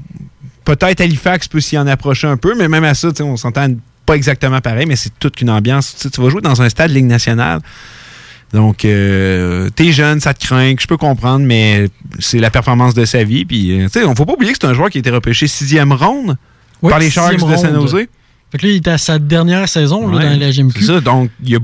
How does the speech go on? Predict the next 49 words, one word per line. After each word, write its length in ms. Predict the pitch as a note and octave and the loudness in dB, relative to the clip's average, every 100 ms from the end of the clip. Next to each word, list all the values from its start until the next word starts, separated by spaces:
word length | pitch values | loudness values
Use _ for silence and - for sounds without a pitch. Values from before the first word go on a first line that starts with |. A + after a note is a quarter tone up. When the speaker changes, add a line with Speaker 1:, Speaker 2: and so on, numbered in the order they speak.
| G#2+ G#2+ | -4 -4
Speaker 1:
il 160 | B2+ | 0
reste 240 | A2+ A#2+ - | 2 0 0
tout 160 | C#3+ | 2
à 60 | C3+ | 2
prouver. 500 | - B2+ A2 C3+ E3+ - - - - _ - | 0 -2 0 0 0 -6 -20 -20 -20 _ -6
Euh, 420 | F#2+ F#2+ F#2 F2 E2+ E2 - A#2+ A#2+ - | -2 0 0 -2 -4 -6 -8 -10 -12 -14
c'est, 160 | - | -6
en 40 | F2 | -4
tout 100 | - | -2
cas, 60 | A2+ | 0
c'est 80 | A#2 | 2
un 40 | |
bon 140 | B2 | 2
départ 300 | B2+ A#2+ C3 | 2 2 0
pour 200 | A#2+ A#2+ | 0 0
lui. 400 | A2+ G#2+ A#2 F#2 | 2 2 0 0
Et 80 | G#2+ | 0
on 140 | G#2 G#2 | 0 0
sait 220 | - A#2+ | 0 -2
que 400 | - G#2+ G2+ F#2 - - - - - - - | 0 2 2 -2 -6 -20 -20 -20 -20 -12 -2
les 640 | G#2+ A2+ A2 G#2+ G#2+ G#2 | 2 4 4 2 2 2
Huskies 280 | G2+ - D#3 | 0 0 2
n'auront 320 | C#3 A2 A#2+ | 2 2 0
pas 280 | - D#3+ D#3 | 2 2 2
l'au-, 280 | C#3+ C#3+ C3 | 2 0 0
une 100 | D3+ | 0
aussi 240 | D#3 D3 D3+ | 0 0 0
bonne 140 | D#3+ | 0
équipe 240 | D3+ F3+ F3+ | 0 -2 -2
que 80 | |
la 160 | D#3+ D3 | 0 0
saison 260 | D#3 C#3+ C#3+ | 0 0 0
dernière. 380 | C3+ B2 D#3 G3 | 0 -2 -4 -4
Reste 400 | C#3+ F#3 - - | -2 -2 -2 -2
une 80 | |
équipe 300 | E3 D3 E3+ | -2 0 -2
menaçante. 560 | D#3+ D#3+ D#3+ C#3+ D#3 E3+ D4+ - - - _ _ _ _ | 0 2 2 0 -2 -4 -8 -20 -20 -20 _ _ _ _
Speaker 2:
Mais 200 | F3+ F3 | 2 4
Speaker 1:
Mais 120 | B3 B3 | 4 4
Speaker 2:
Aymon 260 | G3 A3 | 2 2
va 580 | G3+ F3 D#3+ D#3+ D#3+ E3 D#3+ | 2 2 2 2 0 -2 -2
devoir 420 | E3 D#3+ G3 G3+ | -2 0 0 0
avoir 200 | F3 F3+ | 0 0
l'air 180 | G#3 G#3 | 0 0
de 80 | D#3 | 0
Carey 260 | - F#3+ D3+ | 0 -2 -2
Price 300 | F3 G#3 - | -4 -4 -4
cette 260 | - C3+ | -4 -2
année 240 | C3+ D3 | -2 -2